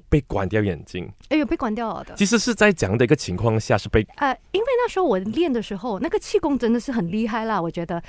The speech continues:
Speaker 2: 好像开了第三眼这样。过后呢，就是去拜拜啊，那些东西他帮我关掉了。然后那时候我就没有念那个气功了。然后出国的时候就没有什么事情，呃，没有看到。可是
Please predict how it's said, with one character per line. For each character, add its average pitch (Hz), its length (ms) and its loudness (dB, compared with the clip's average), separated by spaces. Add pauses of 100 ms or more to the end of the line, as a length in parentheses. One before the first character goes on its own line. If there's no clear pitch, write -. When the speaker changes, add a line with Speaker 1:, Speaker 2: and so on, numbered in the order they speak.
(100)
Speaker 2:
好 - 80 -12
像 277 160 -4
开 214 240 -2
了 156 80 -2
第 214 120 -6
三 196 200 -2
眼 160 140 -6
这 185 60 -6
样。 214 100 -4
过 403 140 2
后 427 180 0
呢， 277 220 -4 (280)
就 381 120 -4
是 - 340 -4
去 330 340 -4
拜 254 140 -4
拜 240 240 -4
啊， 202 200 -2
那 214 80 -4
些 220 120 -8
东 202 100 -8
西 185 120 -10
他 180 60 -10
帮 165 120 -10
我 151 60 -12
关 156 200 -12
掉 165 140 -14
了。 - 160 -20 (120)
然 277 120 -2
后 370 60 0
那 370 80 0
时 - 80 -4
候 254 80 -2
我 196 40 0
就 226 140 -8
没 226 140 -2
有 202 80 -2
念 214 160 -4
那 208 80 -8
个 202 40 -8
气 - 200 -16
功 - 180 -16
了。 - 80 -20 (540)
然 233 260 -2
后 311 340 0 (140)
出 339 180 2
国 277 160 -2
的 - 80 -4
时 - 160 -8
候 180 280 -6 (120)
就 240 280 -2
没 185 220 -2
有 180 100 -2
什 - 120 -12
么 147 60 -8
事 180 180 -12
情， - 240 -16 (120)
呃， 196 160 -2
没 269 100 6
有 392 80 6
看 277 240 0
到。 240 200 0
可 262 120 -4
是 - 240 0